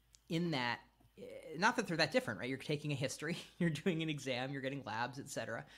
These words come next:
to try to figure out what it is. And those conditions wax and wane, and there's some that show up on lab tests and some that don't.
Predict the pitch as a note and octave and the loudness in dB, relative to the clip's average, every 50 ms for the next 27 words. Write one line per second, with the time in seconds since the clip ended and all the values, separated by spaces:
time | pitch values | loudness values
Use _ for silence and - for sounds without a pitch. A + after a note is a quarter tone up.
0 | - - - B2+ - D#3+ C3+ C#3 C#3+ - - C#3 B2 A#2 A#2 A#2 - - B2 C3 | -16 -12 -8 0 2 4 4 4 2 0 -4 -2 0 0 0 0 0 0 -2 -2
1 | D3 A3 F4+ E4+ C3+ A2+ - - - - - - - - - D#3+ D#3 D#3 D3 D#3 | -2 -2 -4 -4 -4 -4 -6 -8 -14 -18 -20 -20 -18 -8 -4 -2 0 2 4 2
2 | E3+ E3 - F#3 D#3 C#3 C3 C3 - D#3+ E3+ F3 - - - - - G2 - - | 2 2 0 0 0 0 0 -2 -4 -6 -8 -10 -10 -10 -8 -6 -4 -4 -6 -8
3 | - - - - - - F3+ F3+ B2+ G2+ F2+ E2+ G2+ C3 D3 D3+ C#3+ A#2 C3 - | -10 -12 -12 -10 -8 -8 -6 -6 -6 -6 -6 -6 -8 -8 -8 -8 -8 -8 -8 -8
4 | - - - G#2 A2 A2+ A#2+ - - - - A#2 A#2+ - C3+ B2+ A2+ G2+ G2+ A#2 | -8 -6 -4 -4 -4 -4 -6 -6 -8 -6 -4 -6 -4 -4 -6 -6 -6 -6 -6 -8
5 | - - - - C#3 - - - D3 C#3+ C#3 - - G2+ A2 B2+ D3 D3+ - - | -8 -10 -12 -12 -10 -10 -10 -10 -8 -8 -8 -6 -6 -6 -6 -8 -10 -10 -10 -10
6 | F#2+ F#2 B2 | -8 -8 -10